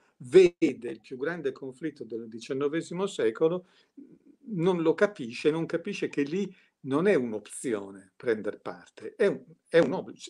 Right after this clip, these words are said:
si esiste solo se si prende parte.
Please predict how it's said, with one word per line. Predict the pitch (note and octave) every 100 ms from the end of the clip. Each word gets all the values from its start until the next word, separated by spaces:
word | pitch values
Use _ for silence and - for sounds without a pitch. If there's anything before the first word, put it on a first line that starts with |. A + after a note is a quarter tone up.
| -
si | - - F3
esiste | E3+ E3 G#3 G3+ - A#3
solo | A3+ - C3 A#2 C#3+
se | - A#2 - _ _
si | _ - _ -
prende | - G#2 F#2+ G#2
parte. | - - - _ -